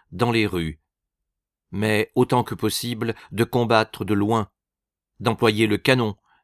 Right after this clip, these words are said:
d'isoler les insurgés. Les ouvriers, eux, n'avaient pas de plan d'opération.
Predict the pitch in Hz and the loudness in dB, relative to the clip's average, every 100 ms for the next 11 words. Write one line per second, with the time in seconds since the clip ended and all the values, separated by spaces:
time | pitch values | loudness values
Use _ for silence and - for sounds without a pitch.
0 | _ _ _ 104 143 120 120 95 76 _ | _ _ _ -6 -4 0 0 0 -6 _
1 | _ - 101 98 98 104 87 80 65 _ | _ -8 -4 -2 -2 -2 -4 -6 -8 _
2 | _ _ _ _ _ _ _ _ _ _ | _ _ _ _ _ _ _ _ _ _
3 | _ _ _ _ _ - 117 135 143 170 | _ _ _ _ _ -2 2 2 2 2
4 | 196 - 160 165 156 131 123 120 113 117 | 2 2 2 4 4 2 0 0 0 -2
5 | 110 - 113 104 101 95 90 - 73 69 | -2 -2 0 0 -2 -4 -4 -6 -8 -12